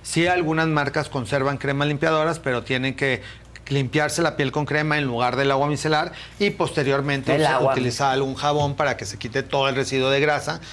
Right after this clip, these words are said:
Speaker 1: que está dejando. Entonces, el agua micelar,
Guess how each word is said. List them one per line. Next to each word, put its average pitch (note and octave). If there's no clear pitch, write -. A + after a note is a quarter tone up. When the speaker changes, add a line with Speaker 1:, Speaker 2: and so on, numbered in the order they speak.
Speaker 1:
que C#3
está C3+
dejando. A#2+
Entonces, D3+
el D3+
agua F3
micelar, E3+